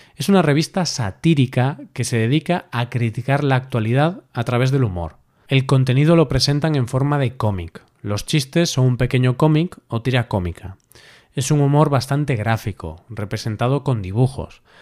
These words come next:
pero también es un humor muy ofensivo. De hecho, su humor es tan fuerte que en algunas ocasiones ha recibido denuncias por parte de las personas que estaban representadas en esos chistes o bromas.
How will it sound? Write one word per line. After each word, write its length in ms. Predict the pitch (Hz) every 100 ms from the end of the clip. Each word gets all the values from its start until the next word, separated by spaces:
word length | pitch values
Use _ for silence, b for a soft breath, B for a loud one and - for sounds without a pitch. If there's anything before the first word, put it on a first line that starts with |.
| b b
pero 340 | - 170 190 208
también 440 | - 123 123 156
es 140 | 165 151
un 100 | 139
humor 360 | 131 151 196 -
muy 480 | 127 131 170 196 - -
ofensivo. 920 | 135 123 98 95 - 175 110 67 - b b b -
De 200 | 110 156
hecho, 460 | 160 143 165 214 b b
su 240 | - - 107
humor 220 | 113 147
es 160 | 165 -
tan 200 | 127 113
fuerte 640 | 147 165 139 127 151 -
que 100 | 104
en 60 |
algunas 400 | 98 101 127 143
ocasiones 600 | 139 135 110 139 156 175 -
ha 60 |
recibido 480 | 123 131 127 131 151
denuncias 720 | 131 120 160 135 120 139 160 b b b _
por 280 | - 110 -
parte 260 | 123 123 147
de 80 |
las 160 | 139 131
personas 720 | - 110 107 135 143 190 - _
que 100 | -
estaban 440 | 110 - 127 139 135
representadas 920 | 120 113 107 104 107 117 123 151 - b b b
en 140 | 120 110
esos 360 | 117 135 131
chistes 480 | - 123 - 147 135
o 60 | 92
bromas. 520 | 110 123 87 - -